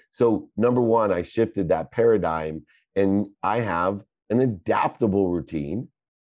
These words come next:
that I utilize my non-negotiables in order to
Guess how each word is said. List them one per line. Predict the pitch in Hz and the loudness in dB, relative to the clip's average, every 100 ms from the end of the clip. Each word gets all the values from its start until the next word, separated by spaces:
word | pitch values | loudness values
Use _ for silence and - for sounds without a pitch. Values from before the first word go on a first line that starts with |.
| _ _ _ _ _ _ - | _ _ _ _ _ _ -2
that | 104 | 2
I | 98 | 2
utilize | 95 110 120 107 98 95 80 | 2 4 4 2 2 0 -2
my | 87 | -6
non-negotiables | 82 87 92 107 123 117 104 95 82 80 82 110 - _ _ - | -4 -2 0 0 0 2 0 0 -4 -4 -4 -6 -14 _ _ -4
in | 98 | 0
order | 104 110 | 2 2
to | - | 0